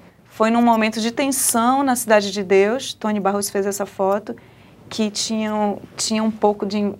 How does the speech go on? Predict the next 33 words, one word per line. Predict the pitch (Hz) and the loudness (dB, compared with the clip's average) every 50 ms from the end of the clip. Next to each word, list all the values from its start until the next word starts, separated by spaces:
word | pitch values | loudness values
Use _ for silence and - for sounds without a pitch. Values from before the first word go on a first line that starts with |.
| - | -8
tinha | - - 220 | -6 -4 0
uma | 214 226 | 0 0
invasão | 226 226 220 214 220 214 208 233 247 262 | 2 4 6 6 6 4 2 2 2 0
policial | 262 262 240 220 220 - - 214 196 202 | 0 -2 -2 -2 -2 -2 0 2 2 2
acontecendo | 208 202 - 208 202 208 208 208 - - 208 202 208 220 226 262 285 - - - _ _ _ _ | 2 0 -2 -4 -4 -2 -2 -2 -4 -4 -4 -4 -4 -6 -6 -8 -10 -12 -16 -20 _ _ _ _
na | - 202 | -12 -10
comunidade, | 196 214 202 202 202 202 185 190 202 214 226 247 | -6 -6 -4 -4 -4 0 2 2 2 4 2 2
então | 254 247 247 240 233 226 | 0 0 2 2 4 6
ela | 226 226 233 | 6 6 6
grávida | 220 202 208 214 214 214 208 220 214 | 6 6 4 4 4 4 2 0 2
de | 202 226 | 4 4
oito | 226 254 269 262 285 269 | 4 4 2 0 0 2
meses, | 247 220 214 226 240 269 269 277 - - - - - - - | 2 4 6 6 6 4 4 0 -6 -10 -14 -20 -14 -6 -2
acompanhando | 233 233 - 262 269 262 302 302 294 277 254 254 262 277 277 | 0 2 2 2 2 4 4 4 4 4 4 4 4 4 4
aquele | 294 294 294 294 277 277 | 4 4 4 2 2 4
momento, | 269 285 302 294 254 233 226 226 220 - - 208 | 6 4 6 6 4 4 2 2 0 -4 -6 -4
né? | 196 196 208 226 226 - _ _ _ _ | -4 -2 -2 -4 -6 -10 _ _ _ _
Uma | - - 233 240 | -2 2 4 4
sobrinha | 240 - 254 220 214 226 262 269 247 | 4 2 2 0 0 2 2 4 6
dela | 233 233 247 | 6 6 6
reconheceu | 247 240 240 247 247 240 233 233 - 233 | 6 4 2 2 2 2 2 2 4 4
essa | 240 240 240 226 | 4 4 2 0
foto | - - 220 220 - | 0 0 -2 -2 0
dela, | 202 196 208 220 226 | 4 6 6 6 6
foi | 226 - 262 | 4 2 2
chamar | 262 - 254 233 226 226 233 240 | 2 2 2 2 2 4 6 6
ela | 233 233 226 | 6 6 4
na | 226 226 | 2 0
casa | 226 226 208 202 202 | 0 2 2 2 0
dela, | 185 185 190 196 208 214 214 220 233 - - - - - _ - | 0 2 2 2 4 2 2 0 -4 -8 -16 -20 -20 -14 _ -8
então | 214 202 226 226 233 | -2 0 2 2 4
ela | 226 233 | 4 2
chegou | 226 - - 220 202 190 180 220 226 226 226 226 226 233 233 | 2 0 -2 -2 -2 2 6 8 10 10 12 10 10 6 4